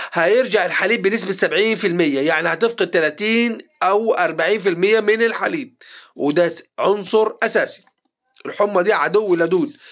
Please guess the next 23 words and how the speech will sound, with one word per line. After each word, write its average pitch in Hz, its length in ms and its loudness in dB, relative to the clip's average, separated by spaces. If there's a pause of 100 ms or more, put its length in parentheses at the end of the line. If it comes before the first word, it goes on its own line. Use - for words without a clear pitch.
(220)
عدو 170 360 2
لدود 170 380 0
للحليب. 135 380 -6 (340)
طيب، 170 160 2 (220)
رقم 226 240 0
ستة، 214 420 0 (300)
وهو 226 500 4
الصفات 196 800 0
الوراثية. 214 540 0 (440)
الصفات 311 380 -2
الوراثية، 147 520 -4 (260)
يعني 254 340 -2
في 240 340 -4 (880)
زي 185 260 0
عندنا 175 240 -2
في - 80 -10
الأبقار 156 340 -4
بنقول 147 320 -4
إيه؟ 151 160 0 (200)
في - 200 0
أبقار 175 500 -2
منتجة 175 360 0
للحليب، 160 420 -6